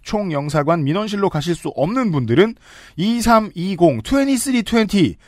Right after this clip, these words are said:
매사추세츠 애비뉴 엔더블유 워싱턴 디씨 이공공공팔 재외선거관실로 보내시면 됩니다. 상시 접수이기 때문에 이번에 좀 늦으셨다면 내후년 대선부터 참여하실 수 있습니다.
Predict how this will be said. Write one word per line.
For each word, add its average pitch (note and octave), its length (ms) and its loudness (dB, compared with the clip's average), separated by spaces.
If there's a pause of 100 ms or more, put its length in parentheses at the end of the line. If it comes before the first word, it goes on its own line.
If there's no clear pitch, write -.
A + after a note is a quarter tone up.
(100)
매사추세츠 A3 640 -2
애비뉴 F3+ 500 0
엔더블유 F#3+ 800 0
워싱턴 G3+ 460 0
디씨 C3+ 460 -4 (200)
이공공공팔 F#3+ 1300 0 (220)
재외선거관실로 F3 1040 0
보내시면 C#3+ 640 -4
됩니다. D3 340 -4 (920)
상시 C#4 300 0
접수이기 F#3+ 380 0
때문에 D#3 460 2
이번에 G3 340 2
좀 F3+ 200 2
늦으셨다면 F3 800 2
내후년 E3+ 600 0
대선부터 F3+ 800 0
참여하실 D#3+ 600 -2
수 B2+ 220 -4 (120)
있습니다. F#2+ 520 -6